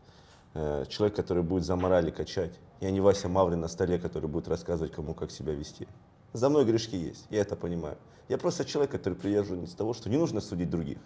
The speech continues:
Нужно просто говорить, не надо делать плохие поступки, и все. А то, какой человек сделал поступок, он и так сам знает.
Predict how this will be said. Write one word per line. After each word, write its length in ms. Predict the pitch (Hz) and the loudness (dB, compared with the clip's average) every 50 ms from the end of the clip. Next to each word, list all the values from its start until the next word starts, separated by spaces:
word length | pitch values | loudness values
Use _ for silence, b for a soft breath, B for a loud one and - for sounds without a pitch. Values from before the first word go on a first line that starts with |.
| - - - | -20 -10 -6
Нужно 220 | 120 135 135 139 | -2 0 0 0
просто 300 | 135 139 151 147 - 123 | 2 2 0 2 2 0
говорить, 320 | 95 101 120 127 120 - - | 0 2 0 0 -2 -2 0
не 100 | 107 135 | 2 4
надо 320 | 156 170 165 143 104 90 80 | 6 6 6 6 6 4 2
делать 340 | 76 98 110 101 95 - | 4 4 6 6 4 4
плохие 300 | - 80 80 - - 80 | 0 -4 -6 -4 -6 -6
поступки, 460 | - 82 80 - - 71 - - - 80 | -6 -6 -6 -6 -8 -12 -12 -8 -8 -6
и 60 | 80 | -6
все. 280 | - - - - - b b b b b b b | -6 -6 -6 -6 -6 b b b b b b b
А 100 | - 113 | -4 0
то, 140 | - 180 175 | 0 2 2
какой 260 | 196 185 190 202 190 | 2 2 4 2 2
человек 240 | 196 175 165 160 139 | 4 2 2 2 4
сделал 160 | 151 156 147 | 4 4 4
поступок, 500 | 151 147 151 - - 180 175 139 135 135 | 4 2 0 2 0 2 2 2 2 2
он 120 | 139 147 | 0 -2
и 20 | 143 | 0
так 180 | - 131 139 | -2 -2 -2
сам 220 | - - 101 90 80 | -2 -2 -2 -2 -2
знает. 280 | 78 85 73 64 - | -2 -2 -4 -4 -6